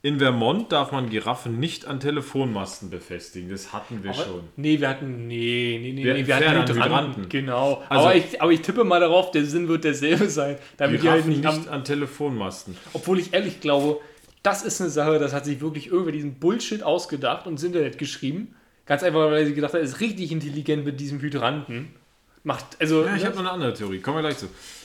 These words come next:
Speaker 1: In Indiana dürfen Männer in einer Bar nicht stehen.
Speaker 2: Ja, aber wie machst du das, wenn du die betrittst?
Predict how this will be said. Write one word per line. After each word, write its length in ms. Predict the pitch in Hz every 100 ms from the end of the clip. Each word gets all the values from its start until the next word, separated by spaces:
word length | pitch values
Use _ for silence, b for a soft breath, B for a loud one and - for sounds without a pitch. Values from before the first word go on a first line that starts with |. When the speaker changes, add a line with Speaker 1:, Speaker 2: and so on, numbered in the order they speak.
| B B - - - -
Speaker 1:
In 160 | 156 165
Indiana 800 | - 170 156 151 180 180 170 208
dürfen 520 | 147 151 139 131 127
Männer 320 | 135 180 196
in 120 | 135
einer 280 | 120 135 127
Bar 280 | 110 110 117
nicht 300 | 139 - -
stehen. 580 | 123 - - 185 127 90 82 b b b b b _ _ _ _ _ _ _ _ _ _ _ _ _ _ _ _ _ _ _ _ _
Speaker 2:
Ja, 80 | 120
aber 100 | 120
wie 80 |
machst 220 | 123 117 -
du 40 |
das, 160 | 117 120
wenn 100 | 120
du 80 | 117
die 100 | 117
betrittst? 600 | 214 - 165 - -